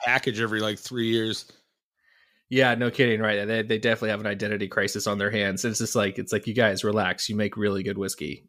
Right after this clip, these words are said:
Speaker 2: Like, you don't, you don't
Speaker 1: It's
Speaker 2: need
Speaker 1: really
Speaker 2: to,"
Speaker 1: good.
Speaker 2: I mean,
Speaker 1: I mean,
Speaker 2: I
Speaker 1: and it's, it's pretty offensive that people don't, don't appreciate it quite as much, but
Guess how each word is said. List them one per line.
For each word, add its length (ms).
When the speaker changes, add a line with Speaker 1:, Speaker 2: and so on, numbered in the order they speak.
Speaker 2:
Like, 180
you 100
don't, 300
you 140
don't 160
Speaker 1:
It's 160
Speaker 2:
need 0
Speaker 1:
really 180
Speaker 2:
to," 0
Speaker 1:
good. 160
Speaker 2:
I 20
mean, 120
Speaker 1:
I 20
mean, 140
Speaker 2:
I 0
Speaker 1:
and 180
it's, 160
it's 200
pretty 240
offensive 440
that 140
people 180
don't, 320
don't 180
appreciate 460
it 80
quite 220
as 100
much, 340
but 160